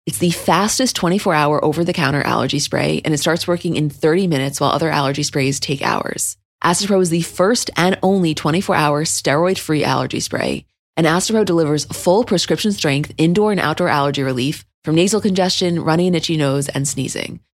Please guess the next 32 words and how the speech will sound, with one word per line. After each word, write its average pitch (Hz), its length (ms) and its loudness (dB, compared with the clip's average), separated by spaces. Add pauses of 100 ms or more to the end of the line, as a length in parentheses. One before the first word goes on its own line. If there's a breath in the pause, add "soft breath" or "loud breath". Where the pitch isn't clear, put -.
(140)
By 139 100 0
the 143 60 2
way, 127 120 0
that 139 320 0 (260)
thirty 135 320 -2
minutes 127 320 -2
thing 143 300 0
is 139 200 -4
real. 60 280 -4
And 139 160 -4
for 117 120 -4
me 131 360 0
to 165 100 -4
have 131 220 -2
relief 127 340 -2
in - 80 -4
thirty 135 240 -2
minutes 117 340 -4
is - 220 -4
just - 340 -6
a - 80 -4
game - 300 -4
changer. - 460 -6 (400)
Get 190 180 2
fast 202 320 0
acting 185 300 0
nasal 156 260 2
allergy 151 300 0
symptom 151 280 -2
relief 139 360 0
with 147 100 0
Astepro. - 640 -2